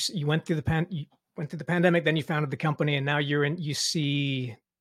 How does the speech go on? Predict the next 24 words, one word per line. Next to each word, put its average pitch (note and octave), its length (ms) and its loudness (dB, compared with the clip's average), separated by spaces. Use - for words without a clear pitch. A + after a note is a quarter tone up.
a D#3 40 -10
lot C#3 120 -2
of C3+ 40 -2
the C3+ 60 -2
headwinds C3+ 500 4
affecting B2+ 400 -4
healthcare B2+ 520 -4
are, D3+ 280 -4
remain D3 540 2
today. D3 480 0
We're D3 120 -2
not C#3+ 160 0
out C#3+ 160 2
of C#3+ 80 0
it E3 80 -2
yet. C#3+ 320 -4
You G3 180 -2
know, C#3 100 0
the B2+ 100 -8
financial C#3+ 440 -2
hit C3+ 180 0
is C3 140 -4
still C#3+ 420 -2
here. C#3+ 460 -2